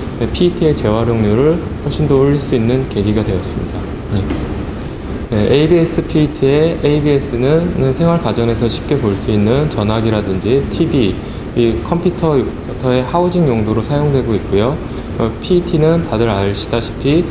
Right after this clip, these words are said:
비, 이 생수병이라든지 또는 간장병, 그러한 한 용기로 사용되고 있습니다.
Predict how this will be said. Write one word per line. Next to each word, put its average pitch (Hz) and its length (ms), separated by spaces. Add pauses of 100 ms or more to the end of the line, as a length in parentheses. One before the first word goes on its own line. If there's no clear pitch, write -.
(320)
비, 123 240 (460)
이 123 80
생수병이라든지 117 1120
또는 113 220
간장병, 107 720
그러한 127 400 (260)
한 110 160
용기로 123 400
사용되고 135 460
있습니다. 92 480